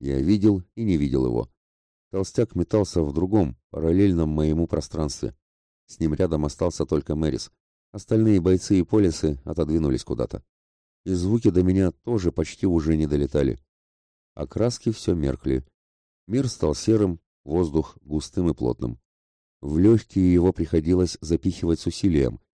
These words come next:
как при больших перегрузках. Самая середина груди у меня горела, словно обожженная. Мэрису, в конце концов, пришлось вызывать медиков, иначе один мой вид убил бы толстяка. Но боюсь, что и медики уже не могли помочь.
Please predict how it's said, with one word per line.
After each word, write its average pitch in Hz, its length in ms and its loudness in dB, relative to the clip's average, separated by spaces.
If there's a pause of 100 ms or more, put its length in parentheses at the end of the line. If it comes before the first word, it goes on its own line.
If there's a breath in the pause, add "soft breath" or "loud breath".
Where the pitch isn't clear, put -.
(120)
как 95 160 -10
при 92 100 0
больших 90 380 -2
перегрузках. 76 640 -2 (720)
Самая 73 420 -2
середина 71 500 -4
груди 78 300 0
у 95 100 4
меня 78 220 0
горела, 73 540 0
словно 78 340 -2
обожженная. 69 680 -4 (760)
Мэрису, 117 420 2
в - 60 -12
конце 85 280 -2
концов, 107 400 -2
пришлось 95 540 -2
вызывать 82 500 -2
медиков, 69 500 -4 (400)
иначе 107 440 0
один 101 260 4
мой 98 180 4
вид 107 300 0
убил 95 340 0
бы 87 140 0
толстяка. 67 520 -4 (640)
Но 90 200 -2
боюсь, 98 480 4
что - 260 0
и 107 140 6
медики 107 500 0
уже 78 340 2
не 80 120 2
могли 78 260 2
помочь. 73 460 -4